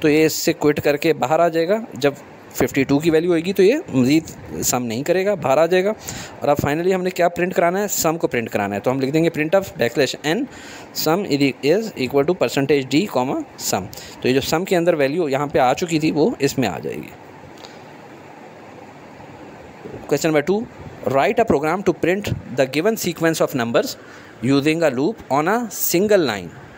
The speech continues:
ये फ़ाइव, टेन, फ़िफ़्टीन, ट्वेंटी। अब आप देखें कि using a loop, कोई भी एक loop use करना है और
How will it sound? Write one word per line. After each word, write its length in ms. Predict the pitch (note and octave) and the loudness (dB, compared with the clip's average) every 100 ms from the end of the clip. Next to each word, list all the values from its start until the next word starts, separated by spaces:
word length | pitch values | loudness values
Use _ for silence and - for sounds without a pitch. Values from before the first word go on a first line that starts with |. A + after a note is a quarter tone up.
| - - - | -20 -14 -4
ये 60 | C#3 | 0
फ़ाइव, 240 | D3 D#3 | 2 0
टेन, 200 | D3 D3 | 0 -2
फ़िफ़्टीन, 320 | C#3 - C3+ | -2 -2 -2
ट्वेंटी। 300 | B2+ A2+ G#2+ | -2 0 0
अब 200 | - E3 | 2 2
आप 140 | F#3 F#3 | 4 4
देखें 300 | F3+ G#3 G3 | 2 2 -2
कि 120 | - | -2
using 420 | B2+ C#3+ D3+ F3 | 2 4 4 4
a 80 | D#3 | 4
loop, 260 | C3+ B2 | 2 -2
कोई 200 | - E3+ | 0 2
भी 120 | F3 E3+ | 4 4
एक 120 | D3 | 2
loop 240 | C3 F#3 | 0 4
use 160 | G#3+ G#3 | 2 4
करना 200 | G3 G#3 | 2 0
है 100 | B3 - - - - | -2 -8 -18 -16 -2
और 260 | D3 G#3+ | 0 0